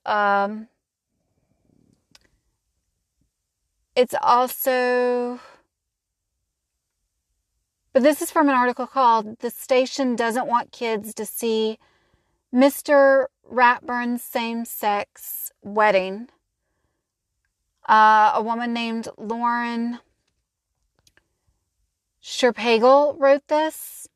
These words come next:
Hope I'm pronouncing her name right. In May of twenty nineteen. Again, if you want any of these, um,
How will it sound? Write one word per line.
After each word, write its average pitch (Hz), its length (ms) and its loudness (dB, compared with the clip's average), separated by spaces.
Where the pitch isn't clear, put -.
Hope 214 140 -12
I'm 214 160 -6
pronouncing 226 480 -2
her 226 120 -8
name 202 320 -6
right. 202 560 -6
In 226 420 0
May 233 560 2
of 220 200 -2
twenty 233 260 -6
nineteen. 226 840 -4
Again, 233 300 2
if 240 180 -4
you 247 80 0
want 220 320 2
any 233 240 -2
of 220 100 -4
these, 214 540 -4
um, 196 560 -2